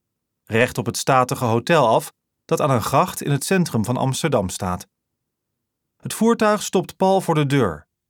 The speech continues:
De motor gaat uit en de lichtstreepjes doven. Even raakt Ronnie in paniek.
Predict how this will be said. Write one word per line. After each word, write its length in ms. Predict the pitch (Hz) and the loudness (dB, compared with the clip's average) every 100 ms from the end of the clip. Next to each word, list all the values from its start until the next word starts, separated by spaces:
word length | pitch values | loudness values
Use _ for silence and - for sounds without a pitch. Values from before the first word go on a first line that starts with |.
| _ _ | _ _
De 180 | - 123 | -2 2
motor 380 | 123 156 185 214 | 4 4 2 0
gaat 200 | 180 139 | -2 0
uit 380 | 113 101 143 - _ _ _ _ | 0 0 -2 -14 _ _ _ _
en 100 | 147 | 0
de 100 | 131 | 2
lichtstreepjes 720 | 117 175 - 156 120 113 135 117 | 2 0 -4 0 0 0 -4 -2
doven. 500 | 110 92 76 76 _ _ _ _ _ _ _ _ _ _ _ | -2 -2 -6 -16 _ _ _ _ _ _ _ _ _ _ _
Even 320 | 123 131 107 | 2 2 2
raakt 260 | 101 104 - | 0 0 -2
Ronnie 360 | 101 120 117 113 | -2 0 2 0
in 100 | 95 | -2
paniek. 420 | 101 120 101 | 0 0 -2